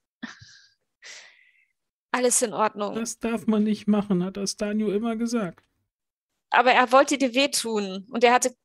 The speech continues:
Speaker 1: hat Kinder entführt. Er ist ein böser Mensch. Bösen Menschen darf man wehtun. Dem, das war in Ordnung.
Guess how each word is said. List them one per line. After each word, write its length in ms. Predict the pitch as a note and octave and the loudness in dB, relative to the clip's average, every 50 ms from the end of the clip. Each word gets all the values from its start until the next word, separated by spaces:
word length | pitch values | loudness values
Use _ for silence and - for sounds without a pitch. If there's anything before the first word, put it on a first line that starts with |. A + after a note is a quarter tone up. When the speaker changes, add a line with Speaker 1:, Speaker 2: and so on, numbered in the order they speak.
| _ - - | _ -4 -2
Speaker 1:
hat 180 | C4 B3+ - | -2 -2 0
Kinder 260 | - - C#4 C4+ C4 | -2 0 2 4 4
entführt. 300 | G#3 G#3+ G#3 - - - | 4 2 0 -2 -2 0
Er 40 | A#3 | 2
ist 80 | A#3+ - | 2 0
ein 100 | A#3+ A3 | 0 -2
böser 300 | A#3 B3+ C4+ B3+ A#3+ A3 | -2 -2 0 2 0 0
Mensch. 380 | G#3+ G3+ F#3+ F#3+ G3 - - | 0 0 -2 -2 -4 -8 -8
Bösen 340 | - B3 C#4 C#4+ C4+ C4 B3 | -2 0 0 0 0 0 0
Menschen 460 | A#3 A#3 A#3+ B3+ A#3+ - A#3+ A#3 A3+ - _ _ _ _ _ _ _ _ _ _ _ _ _ _ _ _ _ _ _ _ _ _ _ - | 0 0 0 0 -2 -2 -4 -6 -10 -12 _ _ _ _ _ _ _ _ _ _ _ _ _ _ _ _ _ _ _ _ _ _ _ -4
darf 180 | A3 G#3 G3+ - | -2 -2 -2 -4
man 200 | G3+ F#3 F#3+ F3+ | -6 -8 -6 -4
wehtun. 460 | F#3 F3 F3+ - - - F#3 F#3 F#3+ - _ _ _ _ _ _ _ - | -6 -6 -6 -8 -10 -10 -10 -10 -12 -16 _ _ _ _ _ _ _ 0
Dem, 300 | G#3+ A3 A3 G#3+ A3+ - - _ _ - | 0 0 0 0 -4 -12 -18 _ _ -4
das 180 | A3+ G#3+ - - | -4 -2 2 4
war 240 | A3 A3+ A3+ - - - _ _ - | 4 4 4 2 0 -4 _ _ -10
in 140 | A3 G#3 | -8 -4
Ordnung. 500 | - A#3 A3 - G3+ F#3 F#3+ E3+ D#3 D#3+ | 0 0 0 0 -2 -6 -8 -8 -10 -14